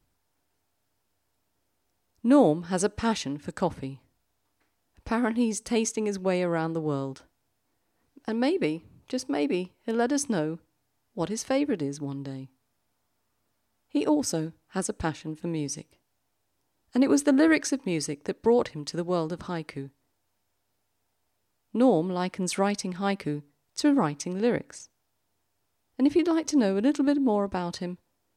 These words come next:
the link will be in the show notes. Here are some of his verses. On a run.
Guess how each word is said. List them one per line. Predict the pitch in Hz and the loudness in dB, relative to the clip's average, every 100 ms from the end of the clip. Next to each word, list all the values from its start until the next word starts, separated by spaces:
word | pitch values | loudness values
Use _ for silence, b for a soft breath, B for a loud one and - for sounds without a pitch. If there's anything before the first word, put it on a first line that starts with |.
| _ _ _ | _ _ _
the | 294 | 2
link | 254 160 - - | 2 0 -6 -4
will | 202 | -2
be | 190 | 0
in | 180 | -2
the | 175 | -4
show | - 139 | -4 -6
notes. | 131 131 131 - - _ _ _ _ _ _ _ _ _ _ _ _ _ _ _ _ _ _ _ _ _ | -6 -8 -12 -16 -18 _ _ _ _ _ _ _ _ _ _ _ _ _ _ _ _ _ _ _ _ _
Here | - 226 156 - | 0 2 2 -2
are | 202 | -6
some | - 151 | -6 -6
of | 143 143 | -8 -10
his | 170 160 | -14 -12
verses. | 151 139 - 147 139 - _ _ _ _ _ _ _ _ _ _ _ _ _ _ _ _ _ _ _ _ _ _ _ _ _ _ _ | -10 -10 -14 -16 -18 -20 _ _ _ _ _ _ _ _ _ _ _ _ _ _ _ _ _ _ _ _ _ _ _ _ _ _ _
On | 226 247 | 2 4
a | 240 | 4
run. | 190 139 139 | 4 0 -6